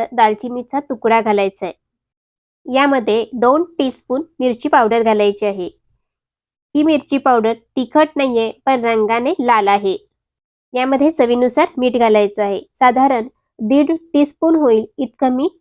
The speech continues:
मीठ घातलेलं आहे. हे सर्व एकजीव मिसळून घ्यायचंय आणि आता ही कढई आपल्याला गॅसवर ठेवून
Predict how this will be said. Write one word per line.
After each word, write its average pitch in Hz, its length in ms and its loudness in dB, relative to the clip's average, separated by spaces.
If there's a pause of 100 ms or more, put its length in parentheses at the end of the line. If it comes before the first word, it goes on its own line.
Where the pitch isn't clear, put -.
मीठ 240 220 0
घातलेलं 208 420 0
आहे. 202 220 0 (560)
हे 269 120 2
सर्व 269 300 0
एकजीव 277 420 0
मिसळून 262 440 -2
घ्यायचंय 226 440 0 (160)
आणि 240 160 2
आता 240 220 -2
ही 294 160 2
कढई 240 320 2
आपल्याला 226 520 0
गॅसवर 226 380 0
ठेवून 240 320 0